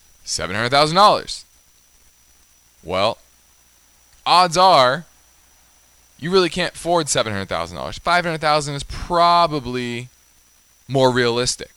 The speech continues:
Probably fits your budget better. Probably is more aligned with your long-term goals. So when you're shopping for a house, make sure that you don't just take what the bank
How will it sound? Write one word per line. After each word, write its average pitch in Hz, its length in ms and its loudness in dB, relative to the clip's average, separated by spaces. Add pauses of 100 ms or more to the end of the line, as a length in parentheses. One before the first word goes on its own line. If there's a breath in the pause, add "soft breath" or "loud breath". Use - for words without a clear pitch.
(1300)
Probably 170 460 4
fits - 260 -6
your 139 80 -4
budget 143 360 0
better. 78 260 -8 (800 soft breath)
Probably 170 440 4
is 139 100 -6
more 139 200 0
aligned 113 320 -2
with 117 100 -10
your 123 120 -6
long-term 104 440 -6
goals. 143 580 -2 (3000)
So 143 120 -4
when 139 100 0
you're 139 60 -2
shopping 160 420 2
for 131 200 -2
a 120 40 -2
house, 139 580 -2 (540)
make 143 180 -4
sure 139 440 0
that 120 200 -2
you 107 400 -6 (1400)
don't 143 180 0
just - 160 -4
take 170 220 -6
what 139 100 -8
the 131 80 -4
bank 120 500 -4